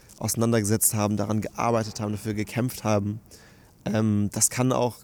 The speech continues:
auch irgendwie Hoffnung geben auf eine bestimmte Art und Weise, dass es halt doch vorwärts geht, aber dass, dass Fortschritt nie linear ist, sondern immer hoch und runter geht und links und rechts geht und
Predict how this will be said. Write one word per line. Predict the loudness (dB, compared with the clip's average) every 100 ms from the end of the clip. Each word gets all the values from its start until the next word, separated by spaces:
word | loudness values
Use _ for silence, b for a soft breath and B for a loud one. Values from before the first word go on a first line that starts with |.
| -10
auch | -8 -8 -8
irgendwie | -4 0 2 2 0 -8 -6
Hoffnung | -4 0 0 0
geben | -2 -6
auf | -6 -12
eine | -14
bestimmte | -10 -10
Art | -10
und | -10 -8
Weise, | -8 -8
dass | -2 0
es | 0
halt | -2
doch | 0 0 -2 -18 B B B B B B
vorwärts | -4 0 2 0 -2
geht, | -2 -2 -2 -4
aber | 0 0
dass, | 2 2 2 0
dass | 0 2 0 -2
Fortschritt | -10 -2 -2 0 -2 -4 0
nie | 2 4 4 2 0 -6 -20 -20 -20 -8
linear | 0 2 4 4 2
ist, | 2 0
sondern | 0 -2 -2
immer | -2 -2 -2
hoch | -4 -6
und | -6
runter | -6 -6 -8
geht | -6
und | -4
links | -4 -6
und | -6
rechts | -8 -10
geht | -8 -8
und | -6 -8